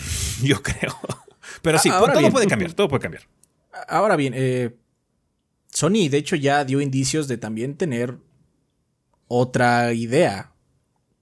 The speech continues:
Speaker 2: Juegos de servicio, o sea, compró Bungie.
Speaker 1: Ujú.
Speaker 2: Y ya dijo, "Es que vamos a ver qué onda con,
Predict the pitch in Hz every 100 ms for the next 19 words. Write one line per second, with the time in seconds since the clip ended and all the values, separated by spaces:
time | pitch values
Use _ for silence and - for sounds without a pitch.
0 | _ - 117 123 131 131 123 156 - 101
1 | - - 127 156 165 143 123 - 135 123
2 | 120 123 _ _ _ _ _ _ _ _
3 | _ _ _ _ _ _ _ _ _ _
4 | _ _ _ _ _ _ _ _ 160 127
5 | 131 147 107 - - 175 - 139 143 143
6 | 139 202 196 190 139 120 - 104 95